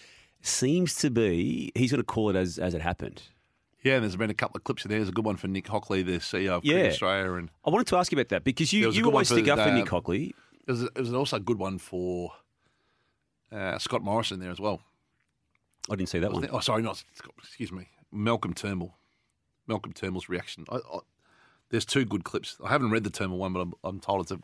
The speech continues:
Speaker 2: it's a good
Speaker 1: Okay,
Speaker 2: one.
Speaker 1: I haven't seen that one. I wanted to just go back to the Hockley situation.
Speaker 2: Yep.
Speaker 1: So the C E O of Cricket Australia, and, and ultimately
Speaker 2: Well, you, this, you're the ex-district cricket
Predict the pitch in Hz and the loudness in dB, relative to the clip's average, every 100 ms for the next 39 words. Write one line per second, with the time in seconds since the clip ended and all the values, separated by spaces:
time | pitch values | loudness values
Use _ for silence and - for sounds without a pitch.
0 | _ - 131 165 95 131 131 - 113 107 | _ -6 -2 0 2 4 2 2 2 4
1 | 107 - - - 165 254 269 233 - 190 | 2 0 -8 0 2 2 2 0 2 2
2 | 147 139 113 104 107 104 117 107 - - | 2 2 0 0 0 2 0 0 -2 -2
3 | 90 - - 107 - 139 143 - 202 214 | 0 0 0 0 2 4 4 4 4 6
4 | 170 143 127 113 117 92 - 117 - 101 | 6 6 6 4 2 0 0 2 2 0
5 | - _ _ - 107 - 104 87 80 107 | 0 _ _ -2 0 2 2 2 4 4
6 | 117 196 190 180 165 98 107 104 101 95 | 4 4 4 4 2 4 4 4 4 0
7 | 85 - 170 220 233 - 185 185 185 175 | -2 0 2 2 0 0 0 4 4 6
8 | 123 113 - - _ 120 - 101 113 101 | 6 4 0 -8 _ -6 -6 -4 -2 -2